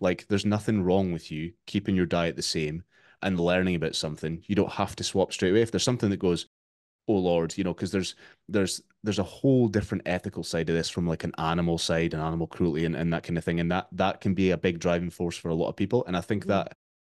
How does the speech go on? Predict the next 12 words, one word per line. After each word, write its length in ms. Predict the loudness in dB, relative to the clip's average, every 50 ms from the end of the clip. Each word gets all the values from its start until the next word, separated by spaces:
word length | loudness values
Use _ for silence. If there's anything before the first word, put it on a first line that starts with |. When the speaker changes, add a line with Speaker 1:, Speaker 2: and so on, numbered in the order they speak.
| _ _ _ -4
Speaker 1:
that 260 | 0 0 2 2 2
can 120 | 0 2 4
be 80 | 4
a 60 | 4
much 320 | 4 2 0 0 -4 -4 -4
more 440 | 0 2 4 4 4 4 4 2 0
powerful 720 | -2 -2 0 2 2 2 0 0 0 0 0 0 -2 -4 _ _ _ _ _ _ _ _ _ _ _ -20 -16 -12 -4
driving 340 | 0 2 2 2 2 0 -2
force 320 | -2 2 2 2 2 0
for 120 | -2 -4 -4
some 220 | -2 -2 -2 0
people. 320 | 0 0 0 0 0 0